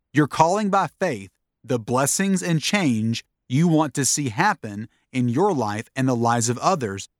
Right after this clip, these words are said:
that line up with God's truth. That is why it is important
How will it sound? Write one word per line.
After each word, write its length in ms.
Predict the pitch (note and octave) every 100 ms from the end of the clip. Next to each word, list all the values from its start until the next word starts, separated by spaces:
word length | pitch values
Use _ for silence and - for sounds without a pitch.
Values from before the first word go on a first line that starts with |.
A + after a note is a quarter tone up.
| _
that 220 | A#2 C3 A#2+
line 320 | B2+ F3 G3
up 240 | C3+ G2+ _ _
with 200 | A#2+ G2+
God's 280 | A#2+ G#2 G2
truth. 520 | - D#3 A#2 G2 - _ _ _ _ _ _
That 240 | A#2+ C3+ F#3
is 140 | G3
why 300 | E3+ D#3+ D#3
it 100 | C#3+
is 200 | C3 A#2
important 640 | A#2 A2+ - A#3 A#2+ G#2+